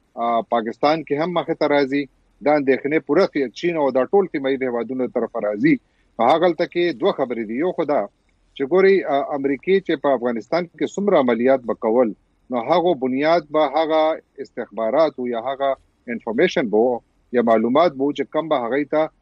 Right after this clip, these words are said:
foots on gra-، چې کوم troops on ground به وو، یعنې هغوی چې کم سرتیري وو او چې کم د هغوی نور، آ، چې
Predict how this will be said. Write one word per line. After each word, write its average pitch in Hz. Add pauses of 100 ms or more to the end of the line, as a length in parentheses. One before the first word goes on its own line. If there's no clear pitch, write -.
(260)
foots 170
on 131
gra-، 131
چې 120
کوم 151
troops 151
on 131 (100)
ground 151
به 120
وو، 113
یعنې 117
هغوی 120
چې 139
کم 151 (360)
سرتیري 131
وو 127 (320)
او 113
چې -
کم 156
د 139
هغوی 127
نور، 151 (280)
آ، 120
چې 113